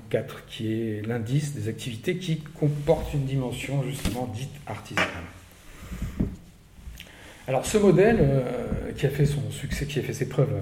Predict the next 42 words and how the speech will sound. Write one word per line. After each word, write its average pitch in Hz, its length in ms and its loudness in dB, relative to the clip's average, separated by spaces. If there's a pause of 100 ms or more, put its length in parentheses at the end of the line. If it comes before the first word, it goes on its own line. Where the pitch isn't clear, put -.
dans 101 120 -6
l'aéronautique, 117 480 -2
il 131 80 4
a 123 40 4
été 120 180 0
exporté, - 640 -2
euh, 113 200 0
dans 113 120 -2
ses 123 180 0
grandes 117 200 -2
lignes 143 180 2
quand - 120 -2
même, - 240 -2
euh, - 160 -2 (720)
dans 139 100 6
le 135 60 8
domaine, 127 400 4
euh, 101 300 -4
de 107 100 -4
la 98 100 -4
santé, - 400 -4 (400)
mais 165 260 4
avec 156 300 6
des 139 80 8
résultats 143 560 8
qui - 160 0
sont, 165 400 2
alors 107 220 -2
je, 107 100 -6 (100)
je, 101 140 -6 (160)
je 101 80 -12
mets, 110 160 -6
il 101 60 -4
a - 20 -4
été 101 160 -10
exporté - 420 -6 (220)
autour - 180 -6
des 101 60 -2
procédures, 104 480 -2
des 104 120 -2
checklists, 110 680 -8
euh, 95 120 -8